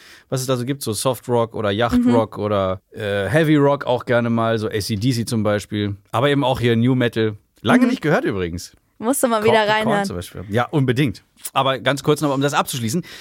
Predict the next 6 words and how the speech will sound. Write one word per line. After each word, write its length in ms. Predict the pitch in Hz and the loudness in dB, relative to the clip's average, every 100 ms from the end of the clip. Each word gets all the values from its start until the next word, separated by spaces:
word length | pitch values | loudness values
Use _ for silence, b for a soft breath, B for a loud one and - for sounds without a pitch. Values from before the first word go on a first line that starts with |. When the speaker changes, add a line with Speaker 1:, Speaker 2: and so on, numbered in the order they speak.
| B B - | B B -6
Speaker 1:
Am 200 | 135 131 | -6 -2
aller, 480 | 143 190 214 214 208 | 0 2 2 2 0
allerliebsten 640 | - 147 160 156 120 - 98 | -2 0 2 0 -2 -4 -4
höre 140 | 92 | -2
ich 220 | 92 - - | -4 -10 -10
Soul 540 | - 143 151 151 156 | -4 0 2 2 -2